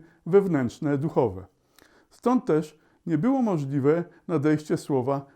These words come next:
pod postacią anielską, bowiem wówczas Słowo, druga osoba Boża, mogłaby się stać tylko jakimś jednym określonym aniołem, a nie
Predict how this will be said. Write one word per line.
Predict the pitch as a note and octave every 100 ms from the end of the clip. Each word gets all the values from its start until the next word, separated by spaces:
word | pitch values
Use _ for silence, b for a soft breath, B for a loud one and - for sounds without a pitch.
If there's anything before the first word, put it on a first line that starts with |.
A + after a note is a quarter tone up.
| b
pod | F#3
postacią | F#3+ A3+ - C3 - E3
anielską, | F3+ A#3 A3+ - - B2 A2 b b b
bowiem | C#3 B2 A#2
wówczas | A2+ - - E3 C3 - b b
Słowo, | - D#3 D#3 D3+ F3+ G#3 - b b B2+
druga | C3 G#3+ A#3
osoba | A#3 - E3+ D#3 C3
Boża, | A2 A#2+ G#2+ C#3 G3 b b b b b
mogłaby | B2+ A#2+ D3 D3 F3 E3+
się | - C3
stać | - D3 C#3+
tylko | - C#3 C#3+ C3
jakimś | C3+ D#3 D3+ A#2 -
jednym | C3 F3 F#3 A3 G#3 G3 b b b
określonym | - D#3 B2+ - C#3+ D3 D#3+
aniołem, | F3 G#3+ A3+ B2 G2+ G2 b b b
a | C#3
nie | D3 G3 A3+